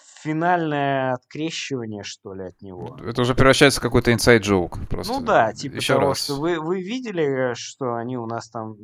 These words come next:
Speaker 1: Ни-, никто не может, короче, на-, нормальную редакторскую работу построить. Ну вот, как бы еще раз посмотрите.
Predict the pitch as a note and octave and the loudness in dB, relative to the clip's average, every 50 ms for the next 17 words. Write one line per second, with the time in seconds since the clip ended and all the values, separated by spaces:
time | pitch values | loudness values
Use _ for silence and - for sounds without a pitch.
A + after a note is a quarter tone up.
0 | A2+ A2+ A2+ A2+ A2+ A#2 B2+ C3+ C#3 B2+ A#2+ C3 D3 C#3+ C#3 _ D#3 D3+ C#3 C3 | -16 -16 -14 -12 -12 -10 -8 -8 -8 -8 -8 -10 -10 -10 -12 _ -8 -8 -6 -6
1 | C3 C3 C3 B2+ B2 A#2+ A2 _ - - A2 G#2+ G#2 G2+ - - G#2 G2 F#2+ F#2+ | -6 -6 -6 -6 -8 -10 -14 _ -16 -14 -12 -12 -12 -12 -14 -14 -14 -14 -14 -14
2 | F#2 F#2 F2+ - G#2+ G#2+ A2+ A#2+ - _ C3+ A#2+ A#2+ B2 B2+ C3 C3 B2 A#2 A#2 | -14 -16 -18 -18 -16 -14 -14 -14 -14 _ -10 -8 -6 -6 -4 -4 -6 -6 -6 -8
3 | A#2 A#2 B2+ B2+ C3 B2 - - - - - - - A#2 A#2 A#2+ A#2 A#2 A#2+ A2 | -8 -8 -6 -6 -6 -8 -8 -10 -16 -20 -20 -12 -8 -6 -6 -4 -4 -6 -8 -10
4 | A2 A2 - A2 - - - - G2+ F#2+ F#2+ F#2 _ _ - A2 B2+ D3+ D#3 C#3 | -10 -12 -14 -14 -14 -14 -14 -14 -12 -12 -12 -14 _ _ -18 -14 -12 -12 -12 -12
5 | A#2 A#2 A#2+ B2+ _ _ _ _ _ _ _ _ _ _ _ _ _ _ _ - | -12 -12 -14 -14 _ _ _ _ _ _ _ _ _ _ _ _ _ _ _ -16
6 | A2 G#2+ A2 A2+ A2+ A2 - D#3+ E3 D#3+ C3+ - - - C3 - C3+ B2+ A#2 - | -16 -12 -10 -10 -8 -4 -2 0 0 0 -2 -4 -8 -14 -14 -10 -8 -8 -8 -8
7 | G2+ F#2+ F2+ - - - | -10 -12 -12 -14 -18 -20